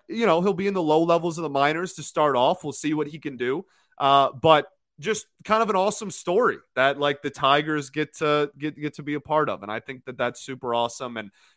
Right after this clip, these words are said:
baseball is just the best. Like, how, how cool is that? On the world stage, you strike out three of the best hitters alive, and, and next thing you know, you're,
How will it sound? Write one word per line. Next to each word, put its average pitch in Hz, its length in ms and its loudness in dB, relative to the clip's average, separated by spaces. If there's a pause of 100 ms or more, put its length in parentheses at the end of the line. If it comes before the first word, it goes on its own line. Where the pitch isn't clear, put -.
baseball 156 460 0
is 143 100 -2
just - 220 -10
the 143 80 -4
best. 143 580 -2 (480)
Like, 135 280 -4
how, 170 320 4
how 175 200 -2
cool 196 320 -6
is 139 160 -4
that? 143 300 2 (1400)
On 151 100 0
the 156 60 0
world 160 320 2
stage, 160 460 0
you 147 60 -14
strike 151 360 -2
out 151 180 2
three 151 160 -4
of 147 40 -2
the 143 60 -2
best 139 280 0
hitters 143 260 -2
alive, 131 480 2
and, 117 220 -10 (800)
and 131 320 -4
next 135 240 0
thing 139 140 -8
you 131 100 -6
know, 123 220 0
you're, 120 260 0